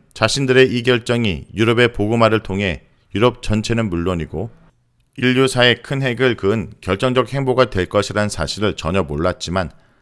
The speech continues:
하나님은 아셨습니다. 부르심이 분명하다면 그것이 어디든지 쉬운지 어려운지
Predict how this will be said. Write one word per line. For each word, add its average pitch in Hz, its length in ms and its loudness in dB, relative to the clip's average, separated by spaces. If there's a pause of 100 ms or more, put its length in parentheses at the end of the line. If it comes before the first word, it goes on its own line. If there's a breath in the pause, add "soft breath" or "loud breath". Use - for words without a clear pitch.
하나님은 135 400 0
아셨습니다. 76 720 -6 (800)
부르심이 131 460 2
분명하다면 101 760 0 (340)
그것이 127 420 2
어디든지 90 680 0 (520)
쉬운지 120 520 0
어려운지 87 720 0